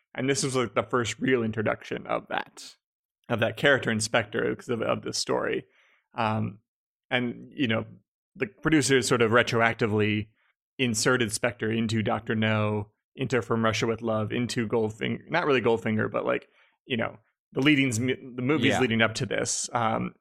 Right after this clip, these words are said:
Speaker 1: so they were kinda teasing this, and so this is kind of our first real introduction. And that's why also this, this story feels, I think, the most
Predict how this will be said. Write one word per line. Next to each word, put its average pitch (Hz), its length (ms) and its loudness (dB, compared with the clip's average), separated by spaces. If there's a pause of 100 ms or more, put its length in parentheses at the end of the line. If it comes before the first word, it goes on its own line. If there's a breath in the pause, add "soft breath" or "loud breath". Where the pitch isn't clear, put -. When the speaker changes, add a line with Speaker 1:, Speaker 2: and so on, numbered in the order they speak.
Speaker 1:
so - 180 0
they 117 120 4
were 117 80 0
kinda 120 200 0
teasing 117 580 0
this, 107 220 -2
and 117 100 -8
so 120 100 -2
this 117 80 0
is 107 60 -2
kind 117 160 0
of - 80 -2
our 120 80 -2
first - 300 -6
real - 180 -4
introduction. 120 460 -6
And 170 140 0
that's 185 220 -2
why 233 100 0
also 151 220 2
this, 120 100 -2
this 117 320 -2
story 135 340 2
feels, 110 580 -2 (520)
I 127 120 0
think, - 360 -4
the 113 80 -2
most 113 800 -2